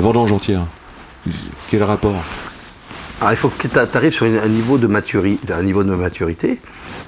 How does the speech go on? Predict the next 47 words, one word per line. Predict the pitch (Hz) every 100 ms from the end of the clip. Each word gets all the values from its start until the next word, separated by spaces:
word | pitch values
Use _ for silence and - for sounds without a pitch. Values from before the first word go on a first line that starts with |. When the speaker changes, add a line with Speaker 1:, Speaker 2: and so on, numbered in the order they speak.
| -
Speaker 2:
presque | - 117 104
de |
lignification | 101 107 107 101 101 98 101
de | 92
la |
rafle, | 90 - - - - - - - - -
et | 123 120
tu | - 107
as, | 110 139 202 - - - - 143
ben, | 110
dans | 90 92 147
ta | 160
fermentation | - 107 - 95
qui | 104 156
va |
être | 165
plus | - 90
lente, | 151 - - - - - -
tu | - 104
as | 104 127
ce | -
travail, | - 98 110 117 - - - - - - - - - - - - - - -
pour | 127
moi, | 160 143
hein, | 131 127 -
aussi | 117 110 131
la |
longueur | 107 107 98
en |
bouche | 107 127 -
et |
le | 92
milieu | 95
de |
bouche, | 120 -
ce |
travail | 101 - 117
par | 95
la | 90 85 - - - -
température | 135 123 101 110
de | -
fermentation. | 92 85 98 - - 92
Speaker 1:
Hmm. | 95 101 98 90 85 78
Speaker 2:
C'est-à-dire | 98 -
que |
tu | 98
vas | 98